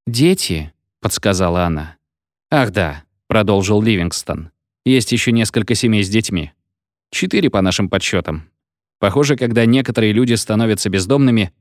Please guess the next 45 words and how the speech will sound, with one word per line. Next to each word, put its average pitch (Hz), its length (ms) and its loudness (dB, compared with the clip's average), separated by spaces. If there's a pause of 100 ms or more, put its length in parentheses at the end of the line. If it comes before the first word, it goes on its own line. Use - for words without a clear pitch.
(160)
они 175 160 4
боятся 165 400 2
обращаться 131 640 0
за 113 220 0
социальной 127 560 0
помощью, 117 440 0
поскольку 101 420 -2
знают, 117 320 0
что - 180 -2
опека 113 380 0
заберёт 107 520 2
их 104 100 0
детей. 92 460 -4 (340)
И 202 100 2
вот 185 180 0
теперь 160 300 0
они 143 180 4
тоже 139 340 2
там. 82 400 -2 (380)
С - 120 -8
ними 104 200 2
тесно 113 320 0
смыкается 110 580 0
вторая 120 380 0
группа — 101 420 -2 (260)
иностранные 135 640 2
граждане. 95 580 0 (600)
В 92 120 -2
основном 147 500 2
это 147 160 2
люди, 143 240 4
приехавшие 120 640 0
к - 80 -12
нам 127 160 2
в - 100 -10
поисках 120 460 2
достойной 127 500 2
жизни, 123 400 2
но 98 160 0
так 98 200 -2
и 110 40 0
не 107 80 2
сумевшие 117 540 2
её 117 160 4
обрести. 113 480 -2